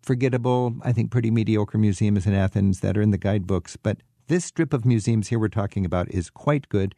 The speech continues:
You can walk there from where they have the changing of the guard on Syntagma Square.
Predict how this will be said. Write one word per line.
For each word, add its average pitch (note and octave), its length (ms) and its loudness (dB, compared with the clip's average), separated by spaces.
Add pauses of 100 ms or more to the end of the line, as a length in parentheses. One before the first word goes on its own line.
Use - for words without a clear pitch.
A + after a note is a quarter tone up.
(220)
You A#2+ 100 0
can G#2+ 220 0
walk D3 320 -2
there F#2 200 0
from G2+ 360 -2 (220)
where A#2 120 -2
they A2+ 80 0
have G#2+ 160 -2
the G2 60 0
changing F#2+ 380 0
of F2+ 100 0
the F2 60 -6
guard F#2+ 240 -2
on E2+ 140 -2
Syntagma F#2 540 -2
Square. G#2 440 -4